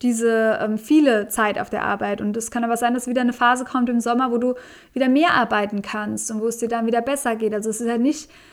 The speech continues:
festgefahren, dass wenn du jetzt für dich gewisse Dinge entscheidest, deshalb stoße niemanden unbedingt vor den Kopf, sondern geht es friedlich an,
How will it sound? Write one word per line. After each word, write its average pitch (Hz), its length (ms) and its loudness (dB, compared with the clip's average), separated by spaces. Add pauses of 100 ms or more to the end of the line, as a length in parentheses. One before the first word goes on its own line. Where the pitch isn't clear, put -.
(160)
festgefahren, 240 680 -2
dass 208 120 -4
wenn 220 120 -2
du 214 60 4
jetzt 226 160 2
für 233 100 -2
dich 240 240 -4
gewisse 233 300 -2
Dinge 233 240 -2
entscheidest, 247 840 0 (280)
deshalb 233 240 0
stoße 233 320 0
niemanden 226 460 0
unbedingt 214 340 -2
vor - 100 -8
den 208 160 -6
Kopf, 320 260 -2
sondern 226 300 -2
geht 214 140 0
es - 160 -4
friedlich 330 480 -2
an, 247 280 -2